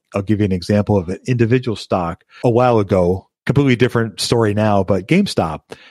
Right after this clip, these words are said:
at one point had a dividend yield of thirteen or fourteen percent because they were paying a pretty healthy dividend, but because the price had dropped so dramatically, the dividend yield had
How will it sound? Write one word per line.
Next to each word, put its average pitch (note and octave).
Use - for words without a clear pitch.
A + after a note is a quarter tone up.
at G#2+
one D3+
point F#2+
had A2
a G#2
dividend A2
yield G#2
of F#2+
thirteen B2+
or G#2+
fourteen A2+
percent F#2+
because G#2+
they G#2+
were G#2
paying C3+
a G#2+
pretty A#2+
healthy A2
dividend, F#2+
but G#2
because G#2+
the -
price B2
had F#2
dropped F#2
so B2
dramatically, G#2
the F2
dividend G#2+
yield F2+
had G#2